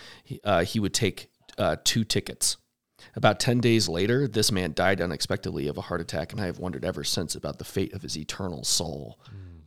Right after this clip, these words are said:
Speaker 1: Wow. Talk about some fear tactics from Bruce R.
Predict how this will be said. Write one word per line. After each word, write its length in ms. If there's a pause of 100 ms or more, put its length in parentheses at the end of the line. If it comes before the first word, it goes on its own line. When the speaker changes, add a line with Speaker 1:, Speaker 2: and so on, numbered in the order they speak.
Speaker 1:
Wow. 580
Talk 240
about 260
some 260
fear 420
tactics 680
from 160
Bruce 300
R. 360